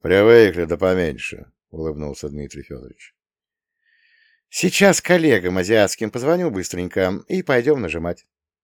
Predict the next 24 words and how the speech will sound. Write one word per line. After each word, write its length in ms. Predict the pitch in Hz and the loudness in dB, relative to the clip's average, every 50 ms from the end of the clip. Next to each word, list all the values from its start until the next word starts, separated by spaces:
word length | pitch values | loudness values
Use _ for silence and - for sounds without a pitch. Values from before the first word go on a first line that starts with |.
| _ _ _ | _ _ _
пообещал 480 | - 90 85 90 85 - - 107 87 | -6 -6 -6 -6 -8 -6 -6 -4 -4
я, 280 | 95 110 113 113 107 - _ _ - - - - _ _ | -2 -2 -2 -2 -4 -6 _ _ -20 -20 -20 -20 _ _
приняв 360 | - 135 160 143 135 113 - - | 0 2 2 2 0 -2 -4 -6
решение 640 | 101 104 - - 156 160 160 151 147 139 135 - | -6 -6 -2 2 2 2 2 2 0 -2 -2 -4
и 120 | - - | -6 -8
сразу 440 | 113 - - 117 120 131 127 113 104 | -8 -6 -4 -2 0 0 0 0 -2
же 80 | 95 92 | -4 -6
успокоившись. 800 | 90 - - 90 82 - - 65 - - - - - - - _ _ _ _ _ _ _ _ _ _ _ _ _ _ _ _ _ _ _ _ _ _ _ _ | -8 -8 -8 -10 -10 -10 -12 -14 -14 -16 -20 -20 -20 -20 -20 _ _ _ _ _ _ _ _ _ _ _ _ _ _ _ _ _ _ _ _ _ _ _ _
«Всё, 400 | - - 156 147 113 87 69 - _ _ _ _ _ _ _ _ _ _ _ _ | 0 4 4 4 4 2 0 -6 _ _ _ _ _ _ _ _ _ _ _ _
вот 280 | _ - 117 147 - _ _ _ | _ 0 2 2 0 _ _ _
такой 440 | - 143 139 - 160 170 165 156 143 | 2 2 2 4 4 4 4 4 4
у 40 | 123 | 4
моей 220 | 123 123 120 117 | 2 4 4 4
борьбы 440 | 98 104 110 110 110 107 120 120 104 | 4 4 2 2 2 0 -2 -2 0
за 160 | 95 104 113 | 0 0 0
дело 320 | 120 131 135 131 123 113 | 2 2 2 2 2 2
мировой 360 | 101 104 104 104 110 110 110 104 | 0 0 2 2 2 2 2 2
революции 560 | 101 98 101 110 110 - - - - 95 80 | 2 2 2 0 0 -2 -4 -8 -8 -8 -8
финал». 520 | - - 90 87 85 76 71 62 - _ _ _ _ _ _ _ _ _ _ _ _ _ _ _ _ _ _ _ _ _ _ _ _ _ _ _ _ _ - | -8 -8 -6 -6 -6 -8 -10 -12 -16 _ _ _ _ _ _ _ _ _ _ _ _ _ _ _ _ _ _ _ _ _ _ _ _ _ _ _ _ _ 2
«Алло, 500 | 107 123 131 143 165 180 196 196 165 - _ _ | 4 6 8 8 8 8 8 8 4 0 _ _
Юра, 460 | 110 135 185 208 196 139 95 80 - _ _ _ _ _ _ _ _ _ _ _ | 2 4 6 8 8 6 6 2 -2 _ _ _ _ _ _ _ _ _ _ _
как 220 | - 220 214 - | 6 6 6 6
твои 200 | - 147 143 135 | 4 2 2 2
дела? 380 | 120 123 117 107 90 76 65 | 2 2 2 2 0 -2 -6